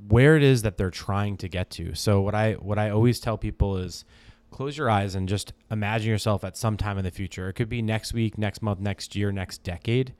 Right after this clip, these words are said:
And really, like, what does it look like, feel like to be in that place, right? So are you on a stage in front of three hundred people? Are you that comedian that's got the Netflix special?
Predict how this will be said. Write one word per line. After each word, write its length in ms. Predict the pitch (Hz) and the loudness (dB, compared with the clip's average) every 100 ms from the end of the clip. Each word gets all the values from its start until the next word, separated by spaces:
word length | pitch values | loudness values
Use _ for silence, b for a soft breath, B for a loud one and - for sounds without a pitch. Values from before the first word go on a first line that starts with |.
| B B B B - | B B B B -4
And 160 | 117 117 | 2 4
really, 200 | 131 131 | 4 4
like, 200 | 117 110 | 0 0
what 140 | 131 | 2
does 120 | 147 | 2
it 60 | 156 | 0
look 300 | 104 110 117 | 0 0 0
like, 180 | 107 - | -2 -4
feel 240 | - 104 | -4 -2
like 280 | 98 95 - | -2 -4 -6
to 100 | 104 | -10
be 360 | 82 104 101 95 | -6 -6 -6 -6
in 180 | 101 | -8
that 200 | 92 87 | -8 -2
place, 400 | - 92 78 - - - - | -2 -2 -8 -16 -18 -20 -10
right? 320 | 95 104 - | -8 -8 -8
So 460 | - 107 104 98 B B B | -2 0 0 -2 B B B
are 120 | 107 113 | -2 0
you 320 | 120 120 117 | 2 2 -2
on 220 | 113 110 | -4 -4
a 60 | 104 | -4
stage 560 | - 117 120 117 104 | -6 -2 0 0 -2
in 100 | 104 | -6
front 200 | - 110 | -2 -2
of 100 | 104 | -2
three 180 | - 104 | -4 -4
hundred 200 | 95 90 | -4 -2
people? 600 | - 139 - 135 127 120 - | -2 0 0 2 2 0 -4
Are 120 | 98 | -8
you 220 | 98 104 | -10 -16
that 300 | 101 101 - | -16 -18 -12
comedian 540 | - 107 110 113 110 | -4 0 2 4 2
that's 220 | 107 98 95 | 0 -4 -8
got 180 | 98 | -10
the 60 | - | -8
Netflix 400 | 90 110 - 113 | -8 -4 -4 -4
special? 560 | - 110 - 107 104 | -4 -2 0 0 -2